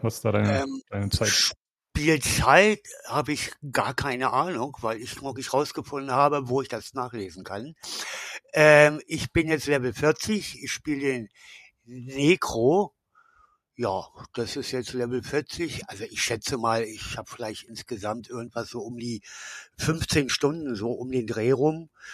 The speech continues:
Speaker 2: äh, geschrieben, gesagt wurde, so das Spiel, so, also Ende Story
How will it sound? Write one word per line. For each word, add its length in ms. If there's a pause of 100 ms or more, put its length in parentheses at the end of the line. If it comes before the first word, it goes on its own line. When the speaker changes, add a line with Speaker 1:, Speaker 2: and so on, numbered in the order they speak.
(320)
Speaker 2:
äh, 380 (320)
geschrieben, 880 (120)
gesagt 580 (140)
wurde, 680
so 400
das 180
Spiel, 520
so, 200
also 340
Ende 460
Story 840